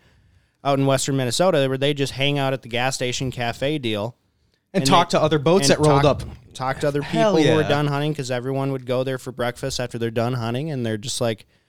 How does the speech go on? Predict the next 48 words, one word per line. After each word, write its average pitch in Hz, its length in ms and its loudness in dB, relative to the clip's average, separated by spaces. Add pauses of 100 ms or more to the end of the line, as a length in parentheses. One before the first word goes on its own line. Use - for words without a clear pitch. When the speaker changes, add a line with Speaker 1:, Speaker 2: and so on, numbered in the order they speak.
(260)
Speaker 1:
"Oh, 143 80 4
how'd 135 180 2
you 135 80 0
do?" 120 240 0
"Ah, 107 240 2
that's 98 180 -6
shitty." 98 460 -6
"Oh, 131 160 4
no, 113 320 0
no, 120 220 2
we 127 160 2
killed 113 240 0
our 92 100 -6
limit." 95 320 -8 (140)
"Yeah, 113 300 0 (340)
my 123 160 -2
boat's 113 280 -2
out 104 100 -4
in - 40 -10
the - 80 -10
parking 101 340 -8
lot. 98 200 -10
Go 104 80 -8
check 101 240 -8
it 104 80 -6
out." 104 220 -4 (360)
You 117 80 -10
know, 90 200 -8 (180)
there, 185 160 6
there's 175 260 6
always 143 320 4
been 131 160 -2
those 123 160 -2
people, 135 320 -6
but 127 160 -6
now 117 440 -6 (720)
a 123 60 -4
lot 123 180 6
of 117 60 -6
more 117 360 4
of 113 100 -2
those 117 180 0
people 123 300 -4
have 104 240 -4
more 110 280 -4
of 101 60 -6
a 98 80 -8
voice. 92 520 -6